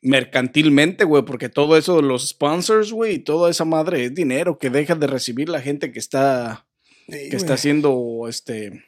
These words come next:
Speaker 2: Porque está cabrón, o sea, cómo
Speaker 1: sponsor
Speaker 2: está,
Speaker 1: for la
Speaker 2: o sea, cómo está impactando nomás en, en, en dos días que lleva ya de, de atacar a, a Ucrania, güey.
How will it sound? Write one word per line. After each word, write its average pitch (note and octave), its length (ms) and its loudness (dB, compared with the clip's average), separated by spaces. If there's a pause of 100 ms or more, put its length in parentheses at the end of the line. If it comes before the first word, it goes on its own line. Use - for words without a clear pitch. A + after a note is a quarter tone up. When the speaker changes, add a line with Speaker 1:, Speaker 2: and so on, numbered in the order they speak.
(460)
Speaker 2:
Porque F3 220 2
está E3+ 200 2
cabrón, F3+ 360 4
o F#3+ 60 4
sea, E3+ 180 6
cómo F#3+ 160 4
Speaker 1:
sponsor F#3 320 6
Speaker 2:
está, F#3 40 -2
Speaker 1:
for A#2 400 -6 (260)
la A2+ 60 -8
Speaker 2:
o - 40 -6
sea, F3 160 2
cómo G3 240 2
está G#3 160 4
impactando G3 680 4
nomás D#3+ 460 0
en, E3 380 0
en, D3 460 -6 (100)
en D3+ 180 -4
dos F3 280 4
días F3+ 280 2
que D#3 140 -2
lleva F3 260 0
ya E3 240 2
de, D3+ 260 -2
de C#3+ 140 -10
atacar C#3 500 -8
a, C3+ 280 -6
a C3 60 -10
Ucrania, D#3+ 460 -4
güey. B2+ 220 -10